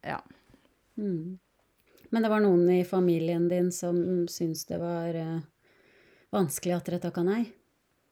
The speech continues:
Speaker 1: Ja, fordi hu-, du og jeg begynte å skrive en kronikk om det her.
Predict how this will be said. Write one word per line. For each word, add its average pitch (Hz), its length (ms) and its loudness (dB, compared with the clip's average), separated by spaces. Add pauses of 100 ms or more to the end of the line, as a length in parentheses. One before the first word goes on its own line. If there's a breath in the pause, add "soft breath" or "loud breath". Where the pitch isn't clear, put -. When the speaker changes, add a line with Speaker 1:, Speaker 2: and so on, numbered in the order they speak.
(400)
Speaker 1:
Ja, 202 340 0
fordi 202 340 -2
hu-, 208 260 -4
du 190 180 -6
og 202 80 0
jeg 196 240 0
begynte 190 280 -4 (180)
å 180 60 -4
skrive 185 280 -6
en 165 140 -4
kronikk 214 460 -6
om 226 120 -2
det 202 100 -2
her. 185 320 -2